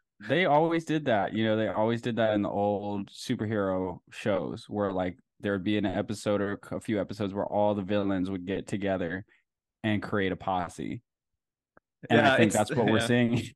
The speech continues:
Speaker 1: <laughs> I think that's what we're seeing here.
Speaker 2: So, Sonny, how was, how was your week?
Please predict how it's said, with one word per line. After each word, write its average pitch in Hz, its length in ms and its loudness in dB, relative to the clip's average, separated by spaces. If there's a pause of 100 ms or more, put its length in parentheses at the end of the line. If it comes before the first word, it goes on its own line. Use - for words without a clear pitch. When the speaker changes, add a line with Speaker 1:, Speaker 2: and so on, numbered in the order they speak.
Speaker 1:
<laughs> - 140 0
I 147 80 6
think 165 280 2
that's 135 220 2
what 131 120 4
we're 107 160 -2
seeing 113 400 -2
here. 110 320 -4 (580)
Speaker 2:
So, 151 560 0 (200)
Sonny, 165 340 2
how 151 220 2
was, 160 360 4
how 147 160 0
was 156 160 0
your 147 120 2
week? 139 280 0